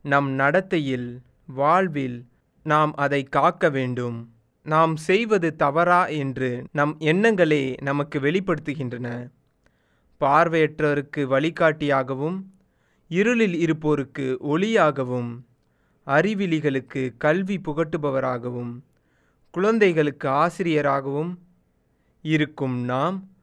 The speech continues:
நம் வாழ்வை அந்த இறைநெறியில் அமைக்க வேண்டும்.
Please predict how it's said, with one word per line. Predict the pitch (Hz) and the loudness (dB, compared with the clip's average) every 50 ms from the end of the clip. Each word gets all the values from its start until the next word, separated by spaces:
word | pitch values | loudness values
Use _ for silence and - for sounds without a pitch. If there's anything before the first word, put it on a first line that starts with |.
| _ _ _ _ _ _ _ | _ _ _ _ _ _ _
நம் | - 165 165 156 151 151 | -2 0 0 0 0 0
வாழ்வை | 143 156 165 190 214 226 196 165 160 147 135 127 127 - - | 2 4 4 4 4 2 2 2 0 0 0 -2 -6 -12 -14
அந்த | - - 147 151 156 147 151 | -8 -4 -2 -2 0 2 2
இறைநெறியில் | 143 135 143 160 175 208 226 220 190 165 156 147 139 135 135 127 127 127 | 2 2 0 0 2 2 2 2 2 2 0 0 0 -2 -2 -2 -4 -4
அமைக்க | - - 147 165 170 160 - 156 | -4 -4 -4 -4 -4 -4 -4 -4
வேண்டும். | 135 127 123 123 120 123 120 120 120 117 120 123 | -4 -4 -6 -6 -6 -6 -6 -8 -8 -10 -12 -16